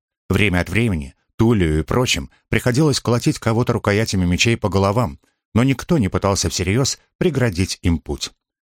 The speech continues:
Большинство членов уличных банд рвались схлестнуться с гладиаторами и не обращали особого внимания на нескольких человек, удиравших с поля боя. Добравшись, наконец, до украшенной резьбой каменной лестницы,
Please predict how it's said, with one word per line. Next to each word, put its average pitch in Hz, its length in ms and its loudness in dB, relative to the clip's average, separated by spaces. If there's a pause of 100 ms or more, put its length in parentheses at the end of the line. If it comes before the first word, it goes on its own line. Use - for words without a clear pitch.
(140)
Большинство 95 460 0
членов 92 420 0
уличных 85 420 -2
банд 113 320 -2 (280)
рвались 113 420 2
схлестнуться 123 640 0
с 110 60 0
гладиаторами 92 800 -2 (220)
и 156 80 2
не 147 140 4
обращали 123 460 0
особого 76 440 0
внимания 101 580 2 (300)
на 101 140 2
нескольких 87 580 -2
человек, 82 440 -2
удиравших 82 540 -4
с - 80 -8
поля 73 220 -6
боя. 65 300 -14 (1000)
Добравшись, 127 600 0
наконец, 120 460 2
до 98 120 2
украшенной 104 520 0
резьбой 98 320 0
каменной 95 420 0
лестницы, 82 540 -4